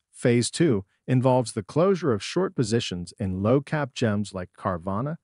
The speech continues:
as we are currently observing with stocks like S P C E, M U L N, and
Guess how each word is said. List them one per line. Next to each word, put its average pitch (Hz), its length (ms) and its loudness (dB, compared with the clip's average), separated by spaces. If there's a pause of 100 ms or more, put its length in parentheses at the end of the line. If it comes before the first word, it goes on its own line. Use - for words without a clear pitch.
(500)
as 123 180 0
we 131 180 6
are 120 140 4
currently 190 540 -2
observing 104 520 0
with 95 140 -4
stocks 110 480 -4
like 90 280 -6 (160)
S 143 200 -2
P 156 240 2
C 127 400 0
E, 165 300 -2 (260)
M 110 220 2
U 120 240 4
L 101 180 -2
N, 101 240 -6 (540)
and 107 180 -2